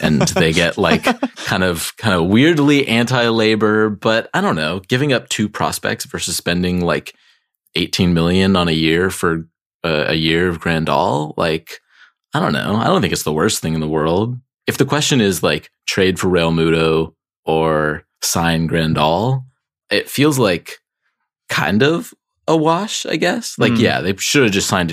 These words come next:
Speaker 1: Grandal, but, like, also
Speaker 2: So should have,
Speaker 1: if
Speaker 2: like,
Speaker 1: you
Speaker 2: twenty-eight other teams.
Speaker 1: Yeah, exactly. Also, they should sign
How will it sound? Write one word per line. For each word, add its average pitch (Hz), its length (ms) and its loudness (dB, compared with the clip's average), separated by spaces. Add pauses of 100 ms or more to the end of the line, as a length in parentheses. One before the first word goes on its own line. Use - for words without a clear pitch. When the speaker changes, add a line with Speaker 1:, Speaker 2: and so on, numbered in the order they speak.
Speaker 1:
Grandal, 76 760 -2 (240)
but, 92 260 -2
like, 82 320 -2
also 92 200 2
Speaker 2:
So 98 100 2
should 82 100 2
have, 127 140 2
Speaker 1:
if 76 60 0
Speaker 2:
like, 113 160 0
Speaker 1:
you 95 80 0
Speaker 2:
twenty-eight 113 440 2
other 107 220 2
teams. 170 580 -4 (280)
Speaker 1:
Yeah, 98 320 2
exactly. 78 580 -4
Also, 90 840 0
they 82 220 -2
should 90 380 0
sign 76 640 -2